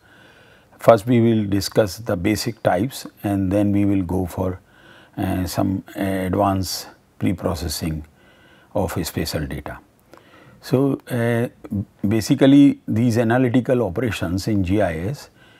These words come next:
uh, there are various ways, uh,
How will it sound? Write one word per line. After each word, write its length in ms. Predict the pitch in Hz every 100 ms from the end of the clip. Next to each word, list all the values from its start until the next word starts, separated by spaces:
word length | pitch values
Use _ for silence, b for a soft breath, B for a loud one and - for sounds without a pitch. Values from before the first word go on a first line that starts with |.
| b b b -
uh, 540 | 95 101 101 101 101 95 117
there 100 | 127
are 140 | 131
various 500 | 110 123 123 127 104
ways, 480 | 92 113 117 104 - b b b b
uh, 140 | 113